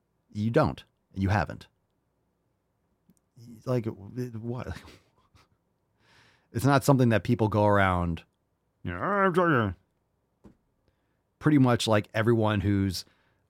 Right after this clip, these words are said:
a millionaire athlete is black or from,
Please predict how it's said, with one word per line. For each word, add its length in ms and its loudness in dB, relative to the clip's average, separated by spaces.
a 200 0
millionaire 840 2
athlete 560 -4
is 320 -6
black 540 -4
or 100 0
from, 500 -6